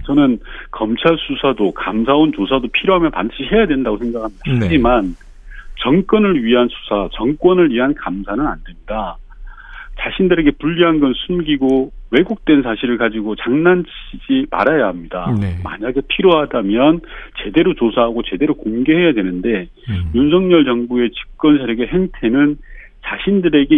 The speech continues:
Speaker 1: 유리한 정보만 선택적으로 공개하고 있습니다.
Speaker 2: 네.
Speaker 1: 예를 들어서 서해 공무원 피격 사건의 경우에는 자료가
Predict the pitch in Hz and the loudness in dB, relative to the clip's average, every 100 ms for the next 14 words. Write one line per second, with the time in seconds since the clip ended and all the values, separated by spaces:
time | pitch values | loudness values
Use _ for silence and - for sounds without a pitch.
0 | 107 92 101 156 208 180 139 131 131 127 | 2 -2 2 4 4 2 2 2 0 0
1 | 123 143 - - - 196 160 139 - 101 | 0 -4 -2 -4 2 2 2 0 -2 -2
2 | 101 117 101 80 - - 120 104 90 85 | 2 2 0 -6 -16 -10 -4 -2 -2 -6
3 | 85 - - 107 127 170 147 131 113 110 | -12 -18 -8 0 2 4 2 0 -2 -2
4 | 185 160 151 151 143 120 - 131 151 - | 0 0 0 2 2 0 -2 0 0 -2
5 | 131 - 135 113 104 113 107 120 - - | -6 2 2 2 0 0 0 -2 -6 -16
6 | - - 101 123 139 | -18 -14 -4 0 0